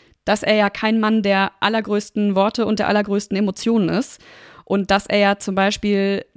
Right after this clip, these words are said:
dass man wie bei Angela Merkel eigentlich auch nie so hundertprozentig weiß, was er eigentlich über Dinge denkt. Also ich lasse mich da auch gerne korrigieren, aber ist das nicht auch schädlich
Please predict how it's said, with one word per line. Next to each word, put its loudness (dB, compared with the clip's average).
dass -2
man 0
wie 0
bei 0
Angela 2
Merkel 0
eigentlich -4
auch 2
nie 8
so 2
hundertprozentig 0
weiß, 0
was -2
er -2
eigentlich -2
über 0
Dinge 0
denkt. 0
Also -2
ich -4
lasse 0
mich -2
da 0
auch -4
gerne 2
korrigieren, -2
aber 0
ist -4
das 0
nicht 2
auch 2
schädlich -2